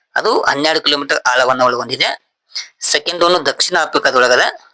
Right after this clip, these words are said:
ಅದು ಕಿಂಬರ್ಲಿ ಅಂತೇಳಿ, ಅದು ಮೂರು ಪಾಯಿಂಟ್ ಒಂಬತ್ತು ಕಿಲೋಮೀಟರ್ ಆಳವನ್ನ ಒಳಗೊಂಡಿದೆ.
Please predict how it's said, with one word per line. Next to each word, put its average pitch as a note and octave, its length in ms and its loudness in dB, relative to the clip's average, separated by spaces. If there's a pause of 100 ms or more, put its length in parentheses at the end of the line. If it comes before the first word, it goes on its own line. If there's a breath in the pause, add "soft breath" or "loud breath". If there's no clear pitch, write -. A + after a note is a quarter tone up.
ಅದು - 140 0
ಕಿಂಬರ್ಲಿ C3 500 0
ಅಂತೇಳಿ, B2 320 -4 (300)
ಅದು C3 140 0
ಮೂರು C#3+ 300 2
ಪಾಯಿಂಟ್ F#3 300 -2 (480 loud breath)
ಒಂಬತ್ತು C#3+ 360 0
ಕಿಲೋಮೀಟರ್ C3+ 380 0
ಆಳವನ್ನ C3 440 2
ಒಳಗೊಂಡಿದೆ. B2+ 640 0